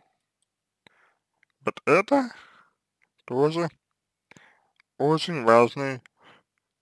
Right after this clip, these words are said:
конечно же, момент. Пока вы не, э, не увидите того, как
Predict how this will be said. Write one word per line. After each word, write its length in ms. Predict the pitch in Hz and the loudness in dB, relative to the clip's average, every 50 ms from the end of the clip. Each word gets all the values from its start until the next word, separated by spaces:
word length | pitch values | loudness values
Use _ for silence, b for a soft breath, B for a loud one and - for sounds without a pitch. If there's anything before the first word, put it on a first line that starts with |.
| _ - - | _ -18 -12
конечно 600 | - 131 117 113 120 139 151 - - 135 110 95 | -8 -8 -6 -4 -4 -4 -4 -4 -6 -12 -12 -8
же, 300 | - 113 113 117 117 - _ _ _ _ _ _ _ _ _ _ _ _ _ _ - | -6 -4 -4 -4 -4 -6 _ _ _ _ _ _ _ _ _ _ _ _ _ _ -12
момент. 480 | 117 120 131 139 139 123 107 - 117 _ _ _ _ _ _ _ _ _ _ _ _ _ _ _ _ _ _ _ _ _ _ _ _ _ _ _ _ _ _ _ _ _ _ _ _ _ _ _ _ _ _ - - _ _ _ _ _ _ | -4 0 0 0 0 -2 -8 -12 -12 _ _ _ _ _ _ _ _ _ _ _ _ _ _ _ _ _ _ _ _ _ _ _ _ _ _ _ _ _ _ _ _ _ _ _ _ _ _ _ _ _ _ -20 -20 _ _ _ _ _ _
Пока 360 | - 117 123 - - 156 147 139 | 0 0 2 6 8 8 8 8
вы 160 | 135 139 135 | 8 4 0
не, 260 | 135 143 143 143 139 | 0 0 2 2 2
э, 1080 | 135 - - - - 90 85 - - - - 131 131 131 131 131 127 127 127 127 127 131 | 2 0 -2 -8 -14 -12 -12 -12 -8 2 6 10 12 12 12 12 12 12 12 12 10 8
не 140 | 139 151 156 | 6 2 -2
увидите 680 | 160 160 151 151 156 151 131 120 117 - - - - - - _ _ _ _ _ _ _ _ _ _ _ _ _ _ _ _ _ _ _ _ _ _ _ _ _ _ _ _ _ _ _ - - _ _ _ _ _ _ _ 123 _ _ | -2 -4 -4 -6 -8 -8 -8 -8 -10 -10 -12 -14 -14 -14 -16 _ _ _ _ _ _ _ _ _ _ _ _ _ _ _ _ _ _ _ _ _ _ _ _ _ _ _ _ _ _ _ -20 -20 _ _ _ _ _ _ _ -20 _ _
того, 460 | - 143 147 143 143 135 120 110 107 - - | 6 6 6 8 8 6 6 6 2 0 4
как 440 | - 139 135 120 107 - - - | 8 10 10 10 10 6 2 -12